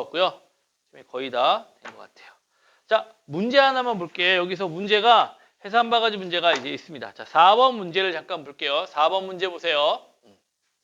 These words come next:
자, 사 번 문제를 보면은 보기를 바탕으로 가를 감상한 내용으로 적절하지 않은 것을.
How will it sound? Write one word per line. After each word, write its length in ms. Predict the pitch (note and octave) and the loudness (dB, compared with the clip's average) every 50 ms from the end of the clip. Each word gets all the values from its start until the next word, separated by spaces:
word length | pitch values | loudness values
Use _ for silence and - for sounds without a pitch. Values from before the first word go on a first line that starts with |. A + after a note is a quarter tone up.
| _ _ _ _ _ _ _ _ _ _ _ _ _ _ _ - _ _ | _ _ _ _ _ _ _ _ _ _ _ _ _ _ _ -20 _ _
자, 100 | - F3+ | -6 0
사 160 | - G#3+ A#3 | 4 4 4
번 140 | C4+ D4+ C#4+ | 6 4 2
문제를 360 | C4 A#3+ A3 B3 B3+ B3+ B3+ | 2 2 2 4 4 4 2
보면은 520 | A3 G#3+ G#3 G#3+ G#3+ G3 F#3 F#3 G3+ G3 - | 0 0 0 0 0 2 2 0 0 -2 -6
보기를 340 | - G#3+ A#3 B3 C4+ C#4 C#4 | -10 -6 -4 0 0 2 2
바탕으로 540 | C4+ C4+ C4+ - B3+ B3 B3 A#3+ A#3+ B3 A#3+ | 2 2 2 2 0 0 2 4 4 4 4
가를 360 | A#3+ - F#3 G#3 A3+ C4+ C#4 | 4 2 2 2 4 4 2
감상한 440 | C4 C4 B3+ A#3 A#3+ B3 B3+ B3+ B3 | 2 0 -4 -6 -4 -2 -2 -2 0
내용으로 320 | A#3 A3 A3 A3 A3+ A3+ | 0 -2 -2 -2 -4 -6
적절하지 440 | - - G3+ - G#3+ G#3 G#3 G3 G3+ | -6 -8 -10 -4 -2 0 0 2 4
않은 240 | F#3+ F#3 A3 C#4 D4+ | 4 4 4 2 0
것을. 280 | C4+ G#3+ E3 - A#2+ | -2 -4 -4 -6 -10